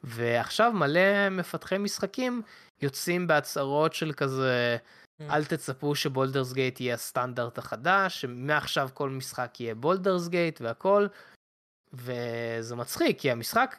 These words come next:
Speaker 1: כאילו, נראה טוב והביצועים שלו טובים, אבל זה לא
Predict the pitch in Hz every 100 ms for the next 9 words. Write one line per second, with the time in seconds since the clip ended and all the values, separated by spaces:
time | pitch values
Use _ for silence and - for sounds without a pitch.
0 | - 196 147 120 - 139 127 175 - 202
1 | 185 139 120 - 214 294 220 147 117 113
2 | 110 107 104 120 185